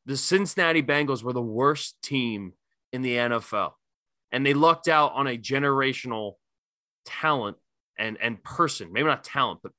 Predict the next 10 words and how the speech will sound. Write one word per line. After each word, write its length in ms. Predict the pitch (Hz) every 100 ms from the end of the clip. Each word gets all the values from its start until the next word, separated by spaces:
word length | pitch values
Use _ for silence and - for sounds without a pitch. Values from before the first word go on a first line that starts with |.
| -
person 500 | - 123 - 90 76 _ _ _ -
in 140 | 120
Joe 200 | 110 120
Burrow. 460 | 107 110 110 98 87 _ _ _ _ _ -
And 120 | 151
here 160 | 202 247
they 160 | 220
are. 220 | 202 170 - _ _ _ _ _ _ _ _ _ _ _ _ _ -
One 380 | 107 143 190
year. 460 | 196 185 185 190 190